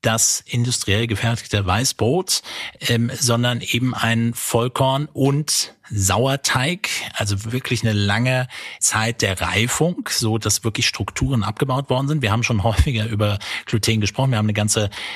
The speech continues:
äh, Episode, äh, auch schon mal dazu gemacht. Das heißt,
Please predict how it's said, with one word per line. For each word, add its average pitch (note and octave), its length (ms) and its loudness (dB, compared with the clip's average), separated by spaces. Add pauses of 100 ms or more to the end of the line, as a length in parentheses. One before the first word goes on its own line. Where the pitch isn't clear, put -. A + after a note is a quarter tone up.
(100)
äh, G#2+ 200 2
Episode, A2+ 640 2
äh, A#2 80 -2
auch A#2 160 -2
schon A#2+ 140 2
mal A2 100 2
dazu G#2 280 0
gemacht. G2 360 0 (460)
Das - 220 2
heißt, B2 280 0